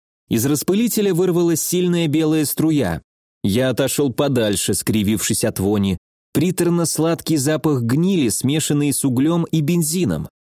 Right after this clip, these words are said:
Ван Балай закашлялся, Селена прикрыла нос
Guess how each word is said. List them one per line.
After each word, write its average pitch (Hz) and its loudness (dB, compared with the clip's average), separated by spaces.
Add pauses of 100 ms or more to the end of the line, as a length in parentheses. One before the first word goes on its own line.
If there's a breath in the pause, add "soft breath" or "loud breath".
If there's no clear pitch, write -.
(260)
Ван 123 0
Балай 123 2
закашлялся, 139 -2 (220)
Селена 165 0
прикрыла 170 0
нос 180 -2